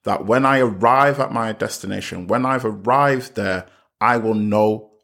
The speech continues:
I've arrived. It feels like you've arrived. You understand that the journey has got to its conclusion. And then from there, we do whatever we need to do from that position.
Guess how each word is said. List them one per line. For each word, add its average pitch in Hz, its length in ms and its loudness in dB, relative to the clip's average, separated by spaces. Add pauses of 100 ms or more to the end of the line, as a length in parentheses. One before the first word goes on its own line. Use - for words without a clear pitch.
I've 98 260 0
arrived. 92 540 -4 (300)
It - 140 -4
feels 117 880 -2
like 92 220 -4
you've 85 100 -12
arrived. 73 480 -8 (240)
You 107 180 -2
understand 123 640 0
that 95 120 -2
the 95 60 -6
journey 117 460 2
has 95 120 -4
got - 280 -4
to 101 180 -4
its - 140 -4
conclusion. 110 760 -2 (440)
And 101 160 -4
then 104 140 2
from 98 260 -2
there, 113 420 2 (280)
we 104 120 -4
do 110 160 0
whatever 107 440 2
we 101 100 -2
need 107 180 -2
to - 80 -10
do 101 160 -4
from 95 240 -6
that 98 200 -4
position. - 480 -10